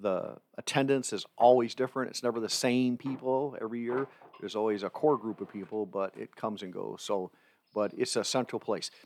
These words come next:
Back in the day, there was a show called The Waltons, and, uh, that was, uh, designed around a big family, and every year they'd have a Thanksgiving dinner, and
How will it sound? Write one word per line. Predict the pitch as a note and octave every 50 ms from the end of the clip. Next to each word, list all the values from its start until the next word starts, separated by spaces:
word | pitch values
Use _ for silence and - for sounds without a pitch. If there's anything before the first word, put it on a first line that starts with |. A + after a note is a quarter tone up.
| _ _ _ _ _
Back | - B2+ C3+ - -
in | D3 B2
the | A#2 A2
day, | G#2+ A#2+ A#2+ B2 B2 B2
there | A#2 A2+ A2
was | G#2+ G#2+ G2+
a | A2
show | - - C3 B2 B2
called | A#2+ - C3 B2 A#2+ G#2
The | G#2
Waltons, | G2+ G#2 A#2+ C3 D3 D#3+ E3+ F3 F3 E3 - - - _ _ _ _ _ - - - - - _
and, | - B2 A#2 A2+ A2 G#2 G2+ G2 G2+
uh, | G#2 G2+ G2+ G2+ G2
that | F2 A#2 A#2 A#2 A#2 - -
was, | A2+ G2 - - - - - - _ _ _ _
uh, | A#2 G#2 G2 G2 F#2+ F2
designed | - G#2 G2 A#2 A#2 A#2+ A2+ G#2+
around | A2 G#2+ A2+ A2+ G#2+
a | G2
big | F2 A2+ B2 A2+
family, | - - B2 A#2 A#2 A#2+ A#2+ A#2+ A#2+ A#2+ A2+
and | G2+ F#2 F2+ E2+ E2+ D#2+
every | - A#2+ A2+ A2+ A2
year | G#2+ A2 A#2 A2+
they'd | G2 G#2+ G#2+ G#2+ G2
have | G#2 A2+ A2+ A2 G#2
a | G#2+
Thanksgiving | - A#2+ A2+ G#2 - - - A#2 G#2 G#2+ G2+
dinner, | F#2+ A2+ G#2+ G#2 G#2 G#2+
and | G#2 F2 D#2